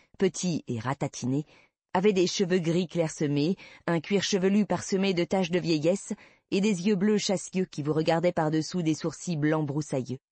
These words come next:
Son visage s'affaissait sous le poids des ans, d'où les paupières bordées de rouge, les bajoux flasques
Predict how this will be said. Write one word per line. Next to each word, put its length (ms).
Son 180
visage 400
s'affaissait 520
sous 160
le 120
poids 180
des 240
ans, 100
d'où 180
les 160
paupières 480
bordées 320
de 100
rouge, 380
les 160
bajoux 340
flasques 540